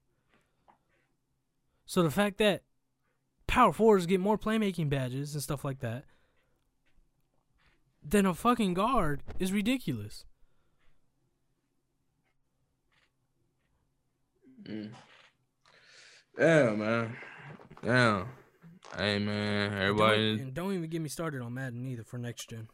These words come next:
Speaker 2: Uh, what? I, oh, I saw the U, new U I. I was like, "Oh, that's interesting." What's,
Speaker 1: No,
Speaker 2: what's
Speaker 1: it's shit.
Speaker 2: Oh, oh, wow.
Speaker 1: It's
Speaker 2: Okay.
Speaker 1: fucking shit. Why
Speaker 2: Oh.
Speaker 1: does it take me thirty years to find a fucking Q B kneel?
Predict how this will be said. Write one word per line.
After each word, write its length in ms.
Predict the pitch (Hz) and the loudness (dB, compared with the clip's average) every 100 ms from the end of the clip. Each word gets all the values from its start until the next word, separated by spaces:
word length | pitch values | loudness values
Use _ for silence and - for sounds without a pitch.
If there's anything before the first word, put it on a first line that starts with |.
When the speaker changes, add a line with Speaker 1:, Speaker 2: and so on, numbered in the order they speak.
| _ _ - _ _ _ _ - | _ _ -20 _ _ _ _ -18
Speaker 2:
Uh, 220 | 52 50 - | -14 -12 -12
what? 420 | 71 95 202 220 208 - - _ _ _ | -4 0 0 0 -4 -12 -20 _ _ _
I, 240 | 135 190 - - - | 2 2 0 -6 4
oh, 160 | 143 | 8
I 80 | 185 | 8
saw 220 | 220 202 | 6 4
the 120 | 170 | 4
U, 220 | 131 156 123 | 4 4 2
new 220 | 117 139 | 2 2
U 280 | 139 120 104 | 2 2 4
I. 240 | 165 117 | 4 4
I 140 | 123 156 | 2 0
was 120 | 139 | -2
like, 160 | 120 143 | -4 -4
"Oh, 200 | 196 160 | -4 -4
that's 180 | 160 160 | -4 -6
interesting." 500 | 113 104 104 120 156 160 | -6 -4 -4 -4 -6 -6
What's, 20 | 160 | -4
Speaker 1:
No, 200 | 165 127 | -2 -2
Speaker 2:
what's 200 | 151 - | -4 -4
Speaker 1:
it's 80 | - | -2
shit. 260 | 170 110 _ _ - _ _ _ _ - | -2 -4 _ _ -20 _ _ _ _ -6
Speaker 2:
Oh, 200 | 95 120 _ - | -6 -6 _ -4
oh, 160 | 123 127 _ | -4 -4 _
wow. 260 | - 104 123 _ - | -6 -6 -8 _ -10
Speaker 1:
It's 180 | - | -8
Speaker 2:
Okay. 40 | 143 | -8
Speaker 1:
fucking 260 | 175 147 131 | -8 -10 -12
shit. 360 | - 160 139 _ _ _ _ _ _ _ _ - | -8 -8 -8 _ _ _ _ _ _ _ _ -10
Why 200 | 147 190 | -2 2
Speaker 2:
Oh. 20 | |
Speaker 1:
does 100 | 196 | 2
it 80 | 185 | 2
take 160 | 196 | 0
me 120 | 185 165 | 0 -2
thirty 260 | 185 180 | 0 0
years 280 | 175 185 156 | 2 2 2
to 100 | 143 | -2
find 260 | - 170 151 | 0 0 0
a 40 | |
fucking 420 | - 175 160 139 | -2 -6 -4 -6
Q 200 | 127 202 165 | -4 -2 0
B 160 | 160 | 0
kneel? 420 | 151 151 127 101 | 2 2 0 -4